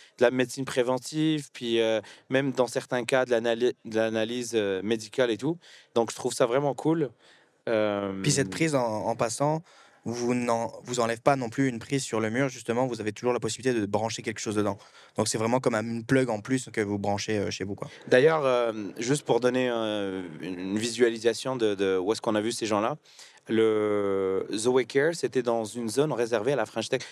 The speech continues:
Speaker 1: Pas réservée à la French Tech, mais c'est toutes les pousses du monde entier. Ça s'appelle le Eureka Park. Le nom est quand même assez, euh, self-explanatory. Et, et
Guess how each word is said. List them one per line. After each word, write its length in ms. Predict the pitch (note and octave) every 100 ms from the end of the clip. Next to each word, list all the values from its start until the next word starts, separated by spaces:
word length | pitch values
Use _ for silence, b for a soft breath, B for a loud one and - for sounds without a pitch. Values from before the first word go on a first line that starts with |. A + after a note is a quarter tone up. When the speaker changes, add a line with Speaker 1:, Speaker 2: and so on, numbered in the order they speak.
| B
Speaker 1:
Pas 80 | -
réservée 340 | B2 A#2 A2 A2
à 40 |
la 60 | G#2+
French 220 | - A#2
Tech, 140 | D3+ C#3
mais 80 | A#2
c'est 160 | A#2+ A#2
toutes 240 | - C3+ -
les 100 | A#2+
pousses 380 | - C3+ -
du 120 | A2 A#2+
monde 180 | A#2
entier. 360 | A2 G#2 B2+ D3+ B B B
Ça 100 | -
s'appelle 220 | B2 C3
le 80 | C3 -
Eureka 340 | C#3+ C3+ B2+
Park. 340 | G#2+ C#3 D#3 -
Le 120 | A#2+
nom 200 | A#2 C3
est 80 | A2
quand 140 | A2
même 140 | A2+ A2+
assez, 340 | G#2 B2+ A#2+
euh, 180 | G2+ F2+ F2 b b
self-explanatory. 1300 | - A#2+ A2+ - A2 G2+ G2+ - A2+ G2+ A#2 B2 F#3+ B B B B
Et, 340 | - B2+ B2+
et 100 | B2+